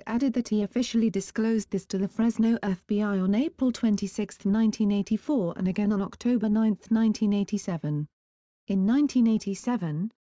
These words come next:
Cusick also noted that he witnessed a booby-trapped incendiary device explode at Rod Sinclair's home during a visit to his residence.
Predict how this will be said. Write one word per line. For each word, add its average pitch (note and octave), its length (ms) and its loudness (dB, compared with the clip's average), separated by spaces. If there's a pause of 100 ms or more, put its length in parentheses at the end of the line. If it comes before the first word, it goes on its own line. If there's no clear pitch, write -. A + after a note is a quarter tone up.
Cusick G#3+ 420 0
also A3+ 300 -2
noted G#3+ 380 0
that - 180 -6
he A3 160 0
witnessed A3 440 0
a G3 60 -2
booby-trapped A3+ 960 -2
incendiary F3+ 600 0
device A3 460 -2
explode B3+ 540 -2
at - 100 -6
Rod A3 260 0
Sinclair's A3+ 560 2
home A#3 280 2
during G3+ 340 0
a G3 40 0
visit G#3 340 -2
to G3+ 80 -2
his G3 200 -2
residence. F#3+ 640 -2